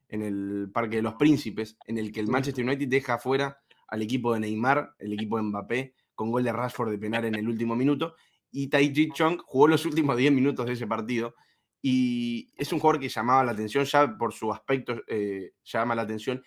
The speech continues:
Speaker 1: y por su juego es un jugador que quizás en su momento era un poco más irrelevante, pasaba inadvertido en la cancha, cuando le llegaba la pelota ahí quizás marcaba más la diferencia, pero al ser un jugador tan polivalente que podía estar en varias posiciones del frente de ataque,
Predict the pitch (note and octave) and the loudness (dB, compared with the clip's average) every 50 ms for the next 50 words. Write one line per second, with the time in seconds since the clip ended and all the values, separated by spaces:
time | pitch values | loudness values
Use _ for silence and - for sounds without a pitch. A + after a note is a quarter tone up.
0 | _ _ - C3 A#2 B2 A#2+ - C3 A#2+ - E3+ F3 - F3 C#3+ - C#3 C#3 D3 | _ _ -8 -6 -4 -4 -2 -2 -2 -2 0 0 0 0 -2 0 4 4 4 4
1 | D3+ D3 - D#3+ D#3 D3+ - - _ _ _ _ _ _ _ _ _ _ _ _ | 4 -2 -4 -4 -4 -4 -4 -8 _ _ _ _ _ _ _ _ _ _ _ _
2 | - C#3 C3+ - G#3+ A3 A3+ A3 G#3+ G#3+ E3 D#3 D3 C3+ C#3 D#3+ F3 F3 E3+ F3 | -8 -4 -2 -2 -2 -2 -2 -4 -4 -2 -2 0 0 2 0 0 -2 -4 -4 -4
3 | E3+ E3+ E3 D#3+ D#3 - - - D#3+ D#3 D3 D#3+ D#3+ D3 D3+ D3+ D#3+ D#3 - D3 | -4 -4 -4 -4 -4 -6 -8 -8 -8 -6 -4 -4 -4 -2 0 0 0 0 0 -2
4 | B2+ B2 A#2 A#2 B2 C3 D3+ D3+ B2+ B2 G#2 A2 G#2+ - C3+ C3 C3+ C3 B2 A2+ | -2 -2 0 2 2 2 2 2 0 -4 -4 -4 -4 0 2 2 2 2 0 0
5 | A2 G#2+ A2 G#2 G2+ - B2+ C3 B2+ A#2 A2+ G#2+ G2+ G2 - C3 C3+ C3 - A#2+ | 0 -2 -2 -4 -4 -4 -2 0 0 0 0 -2 -4 -2 -2 -2 -2 -2 -4 -8
6 | - _ _ _ - - _ _ _ - C3 B2+ B2 B2 B2 A#2 - C3+ C3+ C#3+ | -10 _ _ _ -20 -20 _ _ _ 0 0 2 2 2 0 0 0 2 4 4
7 | D3 C#3+ C#3 B2 A#2 C3+ C#3+ C3+ C#3 C3+ C#3+ C3+ C3 B2+ A#2 C#3+ C3+ C3 B2 A#2 | 6 6 4 4 2 2 2 2 2 2 0 0 -4 -4 -2 -2 0 2 2 0
8 | A#2 G#2+ B2+ B2+ B2+ B2 B2 B2+ B2+ A#2+ A#2 A#2 - - A2+ A#2+ B2+ C3 D3 D3 | 2 4 4 4 6 4 2 2 2 0 0 -2 -2 -2 -2 -2 -2 -2 -4 -6
9 | C#3+ - _ _ _ _ _ _ _ - C3+ C#3 C#3 C#3 C3+ - F#3 F#3+ F#3 - | -6 -8 _ _ _ _ _ _ _ 2 4 4 4 4 2 0 0 0 0 0
10 | - D3+ D3+ D#3 D#3 D3 D3+ E3 F3 E3+ D3 D#3 C#3+ C#3+ C#3 B2+ B2 C3+ D3+ D3+ | 2 4 6 6 4 4 2 0 0 2 2 2 4 6 6 6 6 6 4 2
11 | C#3 C#3 G#2+ G#2+ G2+ G2 A2 A#2 A#2+ A#2 - B2+ A#2+ A#2 A2+ A#2+ A#2+ A#2+ - - | 0 -2 -4 -4 -4 -2 -2 -2 -2 -2 -2 -2 -2 0 0 0 0 0 -2 -4
12 | A2+ G#2 - G#2+ - B2 B2 A#2+ A#2 G#2+ G#2 G2+ - A2+ A#2 A#2 B2 A#2 G#2+ G#2+ | -8 -10 -10 -8 -6 -4 -4 -4 -2 -4 -4 -4 -4 -4 -4 -2 -2 -2 -2 0
13 | G2+ A#2+ A#2+ B2+ D3 D#3 | -2 -2 -4 -4 -6 -10